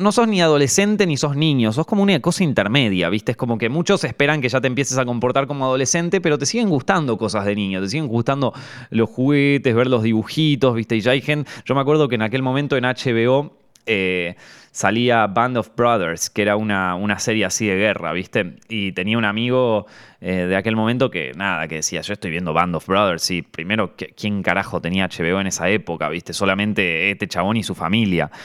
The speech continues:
Pero bueno, nos contaba que veía Band of Brothers y, y como, bueno, y esta es la cosa que, que ven los adultos, y esto está bueno, porque, qué sé yo, tenés doce años, maestro,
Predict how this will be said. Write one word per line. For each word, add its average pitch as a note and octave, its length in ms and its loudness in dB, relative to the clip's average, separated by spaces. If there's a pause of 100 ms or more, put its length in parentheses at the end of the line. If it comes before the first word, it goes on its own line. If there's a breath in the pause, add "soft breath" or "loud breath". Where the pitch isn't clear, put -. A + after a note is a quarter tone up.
Pero G#2 140 2
bueno, B2+ 180 2
nos G#2 120 -4
contaba C#3 280 2
que B2 80 0
veía B2 220 4
Band B2+ 180 0
of A2 100 -2
Brothers C3+ 440 2
y, G2 200 -2
y F#2 160 -4
como, F#2+ 240 -2
bueno, A#2 240 -2
y G#2 100 -2
esta A2 140 -6
es A2 60 -4
la F#2+ 120 2
cosa A#2 220 -2
que, E2 200 -2 (200 loud breath)
que F#2 120 0
ven G#2+ 100 2
los A2+ 180 0
adultos, G2+ 520 0
y - 20 -6
esto G#2 160 -6
está G2 320 0
bueno, G#2 460 0
porque, E2+ 360 -4 (200)
qué G#2 80 -2
sé A2 120 -4
yo, D3 200 2
tenés C3 180 -2
doce A#2 240 -4
años, E2+ 300 -4
maestro, D#2+ 440 -4